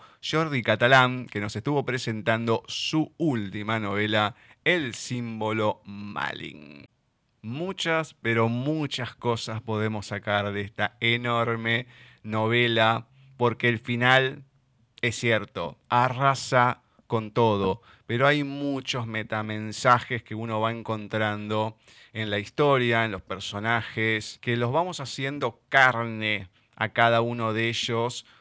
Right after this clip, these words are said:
por lo que va pasando, por cómo son, por ese gran final, pero todas las situaciones son algo increíble. Los lugares,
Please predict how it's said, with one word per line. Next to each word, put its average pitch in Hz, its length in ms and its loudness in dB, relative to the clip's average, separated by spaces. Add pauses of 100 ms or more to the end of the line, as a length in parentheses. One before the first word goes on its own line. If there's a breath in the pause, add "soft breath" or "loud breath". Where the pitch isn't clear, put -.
(220 soft breath)
por 120 200 0
lo 117 220 0
que 110 160 -4
va 139 320 4
pasando, 120 1080 2
por 107 300 -6
cómo 156 340 0
son, 127 760 -2 (1040 soft breath)
por 107 300 -2
ese 127 360 -4
gran 131 380 2
final, 113 560 0
pero 104 360 0
todas 135 280 2
las 120 140 2
situaciones 120 760 -4
son 123 580 -4
algo 117 640 -2
increíble. 120 1600 -8 (640 soft breath)
Los 113 240 -6
lugares, 120 840 4